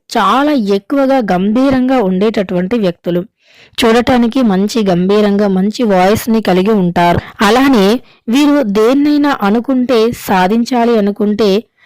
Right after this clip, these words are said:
అది హండ్రెడ్ పర్సెంట్ కూడా సాధించి తీరుతారు. అంతేకాదు వీరు ఏదైనా సాధించాలి అని మనస్సులో గట్టిగా అనుకున్నా సంకల్పించుకున్నా ఇక ఎవరు ఎన్ని విధాలుగా చెప్పినా అసలు ఆగిపోరు. వీరు అనుకున్నది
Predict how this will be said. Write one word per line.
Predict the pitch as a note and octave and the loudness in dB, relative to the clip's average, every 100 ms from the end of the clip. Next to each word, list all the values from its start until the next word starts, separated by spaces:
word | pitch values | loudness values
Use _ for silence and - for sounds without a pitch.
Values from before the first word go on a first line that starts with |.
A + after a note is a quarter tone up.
| _ - | _ -4
అది | A#3 B3+ | 0 0
హండ్రెడ్ | A#3 G#3 A3+ C#4 C#4 | 0 0 2 0 0
పర్సెంట్ | B3 C4 A#3+ A#3 - | 0 0 -2 -2 -2
కూడా | G#3 G#3 G3 A3 | 0 2 0 0
సాధించి | - G3 F#3+ B3 B3 B3+ | -2 0 0 -2 -2 -4
తీరుతారు. | G3+ F#3 F3+ F3 F3+ F#3 _ _ _ _ - | -2 0 0 0 0 -2 _ _ _ _ -4
అంతేకాదు | G3 A3 C4 G#3 F#3 F3+ G#3 _ | -2 0 0 0 0 0 -4 _
వీరు | A3 A#3+ B3+ | -2 2 2
ఏదైనా | B3+ B3+ B3 B3 | 2 2 2 0
సాధించాలి | - F#3 F#3 A#3 A3+ A3+ A3 | 0 0 2 0 0 0 2
అని | G#3+ G#3+ | 2 2
మనస్సులో | F#3 G3+ - G#3+ G#3+ | 0 -2 -2 -2 0
గట్టిగా | F#3+ F3 - G3+ G#3+ | 0 -2 -4 -2 0
అనుకున్నా | F#3+ F3+ F#3+ F#3+ F#3+ F#3 | 0 -2 -2 0 -2 -4
సంకల్పించుకున్నా | F3+ F3 G#3 F#3+ F#3+ F3+ F3+ F#3 F#3+ C4+ - - - - | -4 -4 -4 -2 -4 -4 -6 -2 -2 -4 -8 -20 -20 -6
ఇక | C#4+ D4 C4 | -2 0 2
ఎవరు | G#3 A#3 C4+ A3 | 2 2 2 2
ఎన్ని | G3+ B3 B3+ | 2 2 0
విధాలుగా | A3+ A#3 B3 B3 A#3 | 0 2 2 0 0
చెప్పినా | G3+ F#3+ G#3 G#3+ G3+ G3+ | -2 -2 -2 0 -2 -2
అసలు | G3+ - A#3 A#3+ F#3+ | -4 -2 0 2 2
ఆగిపోరు. | F3+ F#3+ F#3+ F3+ F3 F3+ _ _ _ - | 0 0 0 0 0 -2 _ _ _ -4
వీరు | A3 A#3+ A#3+ | 0 0 0
అనుకున్నది | G3 G#3+ A3+ B3 A#3+ A3+ | 0 0 0 0 2 0